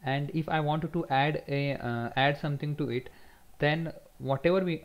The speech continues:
I wanted to add into that previous one, the, uh, that item should be a tuple type, not a list type or not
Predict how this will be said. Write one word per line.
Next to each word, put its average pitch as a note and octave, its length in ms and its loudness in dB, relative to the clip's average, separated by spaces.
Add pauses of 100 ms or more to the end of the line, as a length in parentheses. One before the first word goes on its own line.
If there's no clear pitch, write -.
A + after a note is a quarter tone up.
I C3+ 100 2
wanted D3 340 -2
to E3 120 -2
add C3+ 320 0
into C#3+ 260 -4
that C#3+ 280 0
previous C#3+ 360 -2
one, B2+ 280 -6 (220)
the, C3+ 100 2
uh, A#2 800 0 (600)
that D3 240 6
item C3+ 300 0
should C#3+ 180 -4
be C#3+ 180 -4
a D#3 80 -2
tuple A#2 420 0
type, G#2+ 320 0
not B2 260 -4
a D#3+ 60 6
list C3+ 280 0
type C3 220 0
or D#3 220 2
not D3 280 -4